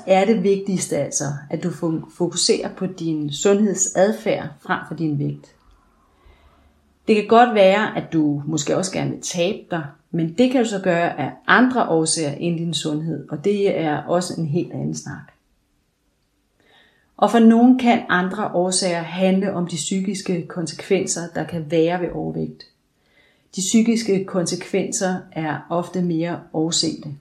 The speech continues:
Mange skammer sig for eksempel over deres vægt. De tænker rigtig meget over, hvad andre mon tænker om deres vægt, og føler sig mindre værd i forhold til slanke mennesker.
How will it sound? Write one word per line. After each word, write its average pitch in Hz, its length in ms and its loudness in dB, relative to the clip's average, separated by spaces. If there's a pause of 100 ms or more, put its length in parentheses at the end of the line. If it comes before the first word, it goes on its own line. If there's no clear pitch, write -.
(1400)
Mange 190 340 2
skammer 175 520 0
sig 170 240 -4
for 165 60 -8
eksempel - 420 -6
over - 140 -6
deres 147 300 -6
vægt. 80 260 -6 (840)
De 190 140 -2
tænker 196 640 2
rigtig 202 280 2
meget 190 280 2
over, 180 200 2
hvad 185 180 -4
andre 185 560 -2
mon 160 180 -2
tænker 196 420 0
om 208 380 4
deres 185 340 -2
vægt, 180 220 -2 (340)
og 180 120 -2
føler 175 300 0
sig 160 320 -4 (280)
mindre 196 540 2
værd 170 240 0
i 175 60 -2
forhold 175 460 -2
til 156 400 -2
slanke 160 380 -4
mennesker. 147 440 -4